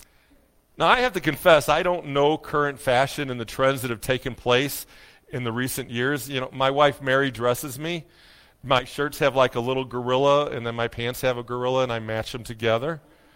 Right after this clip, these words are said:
I, I think the style I wear is called old guy casual. But I do know this, what is in style today, what is popular today is soon gonna go out of style.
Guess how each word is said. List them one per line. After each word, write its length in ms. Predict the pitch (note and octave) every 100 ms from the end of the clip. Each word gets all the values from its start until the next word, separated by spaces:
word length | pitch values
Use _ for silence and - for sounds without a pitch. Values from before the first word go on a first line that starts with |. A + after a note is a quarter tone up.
| _ _ _ _ _ _ -
I, 160 | C#3+ E3
I 120 | D#3
think 240 | - F#3
the 100 | E3
style 480 | - - C#3+ D3+ D#3+
I 120 | D3+
wear 300 | D3 C#3+ D3
is 120 | D3+
called 320 | - C#3 B2+ A#2+
old 340 | B2+ C3+ C3
guy 300 | B2+ B2 A#2+
casual. 720 | B2 - A#2+ A#2+ E3 F#3 F#3+ - _ _ _ _ _ _ _ _ _ _ _ _ _ _ _ _ _
But 120 | F3+
I 140 | G3 F#3+
do 220 | E3+ B3
know 180 | B3 F#3+
this, 320 | D#3+ D3+ A#2+
what 160 | E3 F#3
is 160 | D#3+
in 80 | F3
style 420 | - - E3 F3+
today, 640 | F3+ D#3 B2+ B2+ D3+ F3 - _
what 160 | D3+ D3
is 140 | C#3+
popular 540 | - E3 E3+ F3 F3
today 340 | D#3+ D3+ D3 D#3+
is 120 | C#3
soon 280 | - D#3+ D3+
gonna 180 | C#3 B2+
go 140 | A#2+
out 80 | A#2
of 80 | G#2
style. 440 | - G#2 F#2 E2+